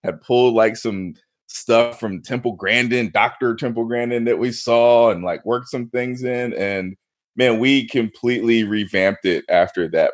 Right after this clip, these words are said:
first year and changed the focus of it. Um,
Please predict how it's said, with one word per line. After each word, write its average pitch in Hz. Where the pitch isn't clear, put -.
first -
year 85
and 85
changed 90
the 90
focus -
of 82
it. 71
Um, 80